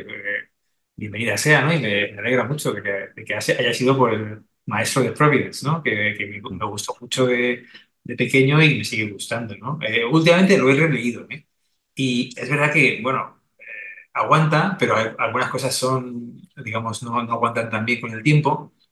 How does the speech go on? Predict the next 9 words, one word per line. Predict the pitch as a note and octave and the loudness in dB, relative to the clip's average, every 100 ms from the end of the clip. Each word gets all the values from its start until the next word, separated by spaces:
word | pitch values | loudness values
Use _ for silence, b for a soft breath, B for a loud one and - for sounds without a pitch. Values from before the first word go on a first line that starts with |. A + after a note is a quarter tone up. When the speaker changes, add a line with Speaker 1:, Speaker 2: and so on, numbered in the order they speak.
| _ | _
Speaker 1:
He | C3 | 4
dado | C#3 | 6
alguna | C3 C3 B2+ | 8 6 4
clase | C3 B2 | 2 2
también | A#2 A#2+ A#2 | -2 -2 -4
en | |
la | A2+ | -4
universidad | A2 G#2+ A2 A2 | -6 -6 -4 -4
sobre, | A2+ A2 G#2+ G#2 G#2 G2 G2+ | -4 -2 0 2 0 0 -6